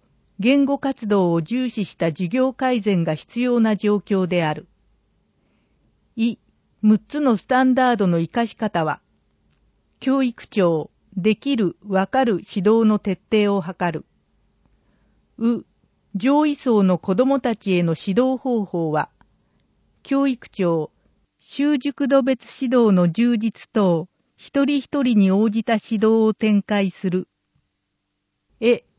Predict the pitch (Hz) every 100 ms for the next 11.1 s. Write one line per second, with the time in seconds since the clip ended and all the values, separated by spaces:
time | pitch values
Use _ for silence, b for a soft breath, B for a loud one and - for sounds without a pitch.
0 | _ _ - 214 285 285 269 - - 202
1 | 180 175 - 180 226 247 233 226 220 196
2 | 240 - 240 226 233 - 220 220 220 208
3 | 175 160 170 214 185 214 185 - 151 _
4 | _ _ _ _ _ _ _ _ - 269
5 | 277 254 - - 196 170 165 - _ _
6 | _ _ 277 285 294 269 285 262 277 262
7 | - 269 240 196 175 165 - 190 185 220
8 | 254 262 - 262 262 254 254 233 196 175
9 | 165 185 202 208 208 202 196 185 214 220
10 | 208 208 196 185 170 202 190 190 180 165
11 | 151